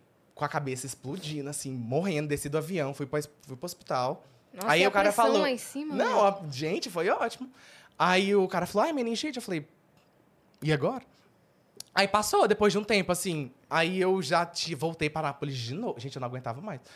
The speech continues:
Speaker 1: Aí quando foi em dois mil e dezoito,
Speaker 2: Isso
Speaker 1: eu
Speaker 2: você não criava conteúdo pra internet, você não fazia nada disso?
Speaker 1: Criava, aí
Speaker 2: Ah, então por que que tu não conta isso?
Speaker 1: É porque, gente, são muitas ramificações, entendeu? Como que eu faço?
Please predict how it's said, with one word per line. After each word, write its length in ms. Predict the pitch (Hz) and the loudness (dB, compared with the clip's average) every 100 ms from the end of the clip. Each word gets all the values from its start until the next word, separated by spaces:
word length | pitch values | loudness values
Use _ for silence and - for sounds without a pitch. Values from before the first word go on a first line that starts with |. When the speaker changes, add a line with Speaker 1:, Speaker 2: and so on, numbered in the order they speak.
| - - - - - - 156 | -20 -20 -20 -20 -20 0 2
Speaker 1:
Aí 160 | 185 | 4
quando 220 | 196 202 | 4 2
foi 140 | 196 202 | 4 4
em 20 | |
dois 160 | 190 165 | 4 2
mil 80 | |
e 20 | 196 | -2
dezoito, 420 | 247 175 165 185 | -2 2 4 4
Speaker 2:
Isso 100 | - | 4
Speaker 1:
eu 40 | 349 | 4
Speaker 2:
você 80 | |
não 120 | 320 330 | 2 0
criava 300 | 302 302 302 | 0 0 0
conteúdo 400 | 294 294 277 262 | -2 -4 -6 -6
pra 100 | 262 | -8
internet, 440 | 254 240 233 254 | -4 -4 -4 -6
você 100 | 254 | -8
não 60 | 254 | -6
fazia 320 | 262 247 247 | -6 -2 -2
nada 140 | 240 | -2
disso? 120 | 240 180 | 0 2
Speaker 1:
Criava, 840 | 214 180 170 156 165 180 175 160 | 6 6 6 6 4 4 4 4
aí 200 | 147 135 196 | 4 2 2
Speaker 2:
Ah, 480 | 190 190 254 214 196 | 2 2 2 2 -2
então 220 | 196 302 | -2 0
por 100 | 311 | 0
que 100 | - 381 | -4 -4
que 100 | - | -4
tu 140 | 359 | -2
não 100 | 339 | -4
conta 320 | - 277 277 | -4 -8 -6
isso? 320 | 262 277 - - | -8 -8 -10 -2
Speaker 1:
É 80 | 214 | 0
porque, 320 | 247 226 233 | 0 2 2
gente, 200 | 190 233 214 | 2 0 2
são 80 | |
muitas 260 | 190 214 262 | 2 2 0
ramificações, 760 | 226 214 - 196 175 175 165 151 | 0 -2 -4 -4 -2 0 0 0
entendeu? 360 | 156 - 202 - | 0 2 2 2
Como 160 | 214 | 0
que 60 | 240 | 0
eu 20 | |
faço? 420 | 247 262 254 247 | -2 -4 -8 -14